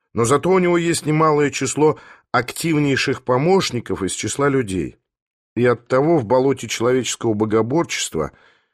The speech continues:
время от времени всплывают новые пузыри,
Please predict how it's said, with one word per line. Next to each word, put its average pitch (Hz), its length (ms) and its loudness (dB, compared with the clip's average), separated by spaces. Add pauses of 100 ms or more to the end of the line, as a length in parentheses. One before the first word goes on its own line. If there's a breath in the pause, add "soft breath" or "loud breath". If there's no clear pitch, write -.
(180 soft breath)
время 135 340 2
от 127 100 -2
времени 143 440 0
всплывают 127 720 0
новые 123 420 2
пузыри, 123 680 -2